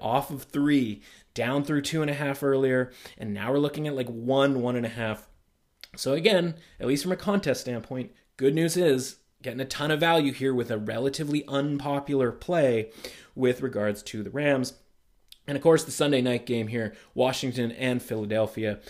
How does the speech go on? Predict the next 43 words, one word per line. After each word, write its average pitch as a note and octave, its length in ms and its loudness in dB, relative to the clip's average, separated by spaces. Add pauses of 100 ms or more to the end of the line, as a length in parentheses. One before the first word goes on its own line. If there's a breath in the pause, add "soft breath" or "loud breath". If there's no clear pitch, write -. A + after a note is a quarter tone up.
(200 loud breath)
This C3+ 300 2
thing A2+ 400 -2
just - 180 -14
completely C#3 520 0
off A#2+ 160 2
the A#2 80 -4
rails G#2+ 320 0
at G#2 100 -10
this G#2+ 180 -6
point. A2 480 -8
Like, G2+ 240 -12
Philadelphia, A#2+ 460 2
I A2 60 2
don't G#2 160 -4
think, G#2 180 -10
is G2 100 -12
trying A2 420 -4
in G#2 60 -4
<laughs> - 0 -
any A#2+ 220 -2
way, C#3 160 0
shape, B2 380 0
or A2 40 -8
form A2 380 -4
here. G#2 320 -6 (380 loud breath)
We're B2 80 2
looking C3+ 260 2
at A#2 140 -6
minus A#2+ 480 0
six, - 720 -4 (340 loud breath)
uh, G#2+ 280 0
as A2+ 240 0
we A#2 80 -4
go A2+ 100 2
to, G#2 300 0
to, G#2 640 -6 (160)
to - 100 -10
press - 480 -6
here, G#2+ 380 -2 (520 loud breath)
um, G#2+ 380 -4 (200)
so - 200 -6
to G#2+ 60 -4
speak, G#2 400 -8